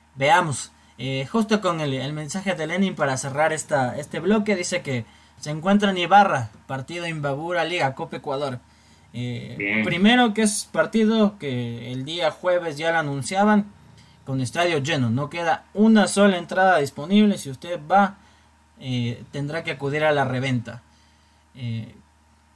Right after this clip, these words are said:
Speaker 1: seguramente Liga, pues, este reto no se la va a tomar a, a la ligera, van a, van a ir con titulares, pero esta Copa de Todos ya nos ha dado algunas sorpresas y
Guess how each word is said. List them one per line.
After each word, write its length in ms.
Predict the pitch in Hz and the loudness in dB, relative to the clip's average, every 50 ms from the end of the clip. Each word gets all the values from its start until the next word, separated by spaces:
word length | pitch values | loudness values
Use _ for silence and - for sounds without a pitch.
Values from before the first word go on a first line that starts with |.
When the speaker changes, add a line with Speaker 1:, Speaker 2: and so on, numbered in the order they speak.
| _ _ | _ _
Speaker 1:
seguramente 840 | - - 135 135 135 156 170 175 185 190 185 185 196 202 208 196 175 | -12 -8 -8 -8 -8 -8 -6 -2 0 0 2 4 4 2 2 2 -2
Liga, 240 | 175 185 185 147 | -2 -2 -2 -2
pues, 200 | 123 127 127 120 | -2 -4 -8 -6
este 280 | 123 143 143 - 151 135 | -6 -8 -8 -6 -6 -4
reto 300 | 131 139 143 139 - 135 | -2 -4 -4 -4 -4 -4
no 160 | 135 147 151 | -2 -2 -4
se 140 | 147 - 151 | -4 -4 -4
la 140 | 139 127 127 | -2 0 0
va 80 | 135 | -2
a 20 | 131 | -2
tomar 320 | 143 135 131 135 135 139 | -2 -4 -4 -2 -2 -2
a, 300 | 139 131 120 117 113 123 | -2 -2 -4 -4 -6 -6
a 100 | 123 123 | -6 -6
la 160 | 123 123 120 | -4 -4 -4
ligera, 720 | 120 117 117 113 - - 151 165 180 185 185 175 175 - - _ _ _ - | -4 -6 -8 -10 -10 -10 -6 -4 -2 0 0 -2 -2 -6 -14 _ _ _ -18
van 280 | - 127 135 135 135 135 | -12 -8 -6 -4 -4 -2
a, 300 | 127 120 113 104 117 107 | -2 -4 -4 -6 -10 -8
van 160 | 135 147 151 | -6 -6 -4
a 80 | 151 151 | -2 -4
ir 80 | 156 151 | -4 -4
con 160 | 165 156 143 | -4 -4 -4
titulares, 580 | 127 135 123 135 139 156 180 196 202 196 190 - - | -4 -4 -4 -4 -2 2 4 4 2 2 -2 -6 -8
pero 280 | 143 131 120 107 110 - _ _ _ _ _ _ | -6 -6 -6 -6 -10 -14 _ _ _ _ _ _
esta 380 | - 139 135 - - 180 - - | -12 -12 -8 -4 -2 -2 -2 -2
Copa 320 | 147 147 143 - 180 160 | -4 -4 -4 -2 -2 0
de 100 | 139 127 | 0 0
Todos 340 | 117 - 131 135 151 147 120 | -2 -4 -8 -8 -6 -6 -6
ya 120 | 131 139 151 | -6 -8 -8
nos 180 | 151 147 123 | -8 -6 -6
ha 80 | 127 120 | -6 -6
dado 240 | 127 139 151 147 135 | -4 -4 -4 -2 -2
algunas 400 | 131 120 131 135 139 131 120 113 | -2 -2 -4 -4 -4 -4 -4 -6
sorpresas 760 | - 107 107 107 - 139 147 143 139 - 135 127 - - - | -6 -12 -14 -12 -10 -8 -6 -6 -6 -6 -8 -8 -10 -12 -14
y 360 | 127 120 113 104 104 104 | -12 -12 -12 -12 -12 -14